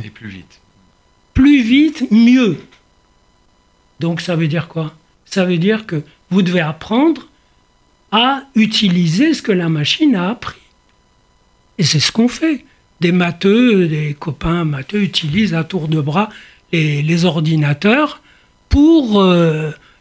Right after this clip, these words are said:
Speaker 2: tester des questions, et cetera. Donc, très bien qu'on, on produise des choses qui nous dépassent, sachant que nous, on fait quelques pas, euh, pour rattraper et réintégrer,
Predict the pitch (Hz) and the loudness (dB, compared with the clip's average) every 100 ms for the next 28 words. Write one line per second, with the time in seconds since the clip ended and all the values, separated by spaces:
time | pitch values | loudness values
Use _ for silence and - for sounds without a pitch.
0 | _ _ 226 196 - 208 220 247 180 170 | _ _ -2 -2 -2 0 2 2 0 -2
1 | 175 - - 185 226 269 247 190 196 196 | -2 -4 -6 -4 -2 -2 -2 -2 -4 -10
2 | 240 240 185 247 262 - - _ _ _ | -8 -6 -2 0 0 -2 -16 _ _ _
3 | - - 294 277 311 269 - 196 190 240 | -10 -4 0 2 2 0 0 0 0 -2
4 | - 220 220 - 277 262 254 277 220 170 | 0 0 0 -4 0 2 4 4 2 0
5 | 226 190 - 226 214 - 196 196 196 160 | -2 -2 -2 -2 -4 -4 0 2 2 2
6 | 185 175 - 262 320 302 - 190 143 226 | 2 0 -2 0 0 -2 -4 -4 -2 -2
7 | 226 196 180 160 190 262 262 - _ _ | -2 0 0 2 2 0 -2 -12 _ _
8 | - 143 180 - 190 165 175 143 175 156 | -8 -4 -4 0 -2 0 -2 -2 -2 -2
9 | - _ _ _ _ _ 151 147 156 - | -4 _ _ _ _ _ -4 -2 -4 -4
10 | 151 139 160 202 - - 160 - 180 226 | -2 0 0 -2 -2 -2 -4 -2 0 0
11 | 269 208 170 139 175 247 226 190 - 156 | 0 0 2 2 0 2 0 0 -2 -2
12 | 123 143 190 262 | -2 -2 -2 -2